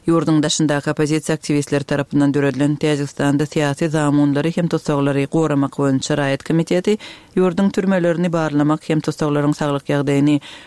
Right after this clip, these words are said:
görmek üçin raýat hukuklary aktivistlerinden Bütün Dünýä Saglyk Guramasy, Halkara Gyzyl Haç we Ýarym Aý Komiteti we Terketsiz Lukmanlar ýaly halkara uramalarynyň wekillerinden ibaret komissiýa döretmegi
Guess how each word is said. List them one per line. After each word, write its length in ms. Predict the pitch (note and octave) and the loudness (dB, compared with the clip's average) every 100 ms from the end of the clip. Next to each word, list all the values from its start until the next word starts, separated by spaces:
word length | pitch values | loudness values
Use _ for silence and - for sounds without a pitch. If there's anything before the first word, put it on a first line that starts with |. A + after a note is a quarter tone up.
| - E3+ | -6 -2
görmek 380 | D#3+ D3+ D3+ | 0 2 0
üçin 240 | D#3 F3+ E3+ | -2 -2 0
raýat 320 | D#3+ C#3 C#3 - | 0 0 -2 -4
hukuklary 460 | D3+ D3+ - D3 | -4 -4 -2 -2
aktivistlerinden 840 | C#3 - C#3 C3+ - C#3+ D3 D#3 C#3+ | -2 -2 -2 0 0 2 2 2 -2
Bütün 260 | - C#3 | 0 0
Dünýä 220 | C3+ C#3 | 2 0
Saglyk 300 | C#3 C#3 - | 0 -2 -2
Guramasy, 420 | - D#3 D3 D3 D3 | -2 0 0 0 -2
Halkara 440 | C3+ B2 C#3 C3+ | -4 -4 -4 -2
Gyzyl 300 | D3 C3+ C3+ | -2 -4 -4
Haç 280 | - D3 - | -4 -4 -2
we 100 | C#3+ C#3+ | 0 0
Ýarym 340 | C#3+ C#3 C#3+ | 0 2 2
Aý 180 | C#3+ C3+ - - - | 2 -2 -8 -20 -4
Komiteti 520 | D3 C#3+ D3+ C#3 D#3 | 0 0 0 0 0
we 140 | C#3+ C3+ | 0 0
Terketsiz 500 | C#3 - B2+ - C#3 | -4 -4 -6 -4 -4
Lukmanlar 520 | C3+ C#3 C3 C3 D3 | 0 0 0 0 0
ýaly 360 | D3 C3+ C3+ - - - | 0 0 -2 -6 -14 -6
halkara 460 | - D#3+ - D3 F3+ | -2 -2 -2 -2 0
uramalarynyň 640 | E3+ D3 C#3+ C3+ C#3 D3+ | 2 2 0 0 0 0
wekillerinden 800 | D#3 C#3+ - C3+ C3 C3+ D3 E3 | 0 -2 -2 0 2 2 2 0
ibaret 340 | C#3+ C3+ C3+ | -2 -2 -4
komissiýa 540 | - C#3 C3 C3+ - C#3 | -2 2 2 0 -2 0
döretmegi 500 | C#3 B2+ C3+ C3+ | -2 0 0 0